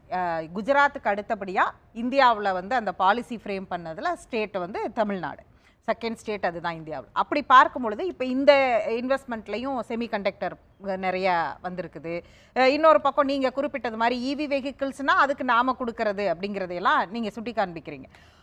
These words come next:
ஆ, அப்ப இது, இ-, ஒரு பக்கம் இந்த விஷயத்தையும் பேலன்ஸ் பண்ணணும். ஆனா இந்த தடவை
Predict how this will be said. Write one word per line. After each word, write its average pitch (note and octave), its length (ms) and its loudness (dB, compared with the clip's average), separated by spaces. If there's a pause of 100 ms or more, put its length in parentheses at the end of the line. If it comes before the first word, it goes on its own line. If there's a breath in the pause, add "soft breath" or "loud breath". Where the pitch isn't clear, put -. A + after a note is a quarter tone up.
(180 soft breath)
ஆ, A3 160 6
அப்ப D#4+ 520 6
இது, D#4+ 460 4
இ-, C#4+ 240 0
ஒரு D#4 260 8
பக்கம் G4 360 4
இந்த E4 520 6
விஷயத்தையும் F4+ 580 -4
பேலன்ஸ் C#4 420 4
பண்ணணும். F#3 360 -4
ஆனா D4 140 6
இந்த C#4+ 280 0
தடவை F4+ 200 4